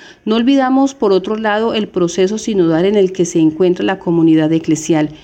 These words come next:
y este nos lleva también a la celebración del año jubilar de la Iglesia el próximo dos mil veinticinco,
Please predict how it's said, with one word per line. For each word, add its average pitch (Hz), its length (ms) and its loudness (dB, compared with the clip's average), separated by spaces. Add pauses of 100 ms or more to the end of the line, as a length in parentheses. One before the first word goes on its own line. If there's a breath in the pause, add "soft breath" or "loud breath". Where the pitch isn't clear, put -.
(260 loud breath)
y 214 160 0
este 220 360 -4
nos 202 200 0
lleva 185 220 0
también 208 360 -4
a 220 100 -4
la 190 100 0
celebración 165 520 0
del 170 120 2
año 180 240 2
jubilar 190 500 -2
de 196 100 0
la 196 100 0
Iglesia 185 500 0
el 190 180 -2
próximo 156 440 0
dos 151 200 -2
mil 143 120 -2
veinticinco, 160 680 -2